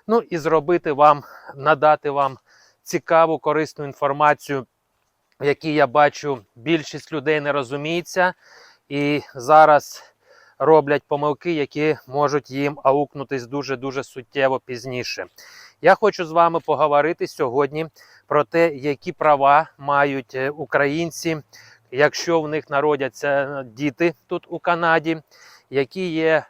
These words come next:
права, обов'язки і що дає українцям чи українкам, в більшості це буде стосуватись жінок, українок, які зараз приїжджають до Канади,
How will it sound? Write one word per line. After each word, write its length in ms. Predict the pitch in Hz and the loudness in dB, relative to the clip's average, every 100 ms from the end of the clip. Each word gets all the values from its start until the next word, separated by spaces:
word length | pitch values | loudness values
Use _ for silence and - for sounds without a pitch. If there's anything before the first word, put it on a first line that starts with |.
| _ | _
права, 420 | - 147 139 156 160 | 2 4 8 10 8
обов'язки 800 | 143 135 147 160 147 - - 131 | 6 0 4 4 2 -4 -10 -16
і 80 | 139 | -14
що 300 | - 175 160 | -8 -4 -2
дає 500 | 147 151 160 165 156 _ _ _ _ _ | -2 -2 -2 0 -2 _ _ _ _ _
українцям 760 | 139 143 143 147 165 - 151 135 | -6 0 2 2 -2 -2 -2 -2
чи 180 | - | -8
українкам, 800 | 143 139 151 143 160 165 151 151 | -8 -6 -4 -2 -2 0 0 0
в 20 | 135 | 0
більшості 560 | 160 - 143 - 147 | -4 -4 -10 -8 -10
це 180 | - 139 | -8 -6
буде 340 | 139 143 143 117 - - - | -4 0 -2 -2 -10 -20 -20
стосуватись 840 | - 139 - 143 147 147 139 151 | -6 -6 -2 2 2 2 -6 -14
жінок, 500 | 143 120 151 143 165 - | -16 -10 -8 -4 -4 -6
українок, 640 | 151 - 147 139 156 170 - | -12 -6 -4 -4 -6 -6 -6
які 240 | 160 165 | -8 -6
зараз 320 | 147 156 160 | 0 0 0
приїжджають 560 | - 165 156 151 156 156 | -4 -4 -2 0 0 0
до 100 | 151 | -2
Канади, 540 | - 160 156 151 156 | -2 0 0 2 0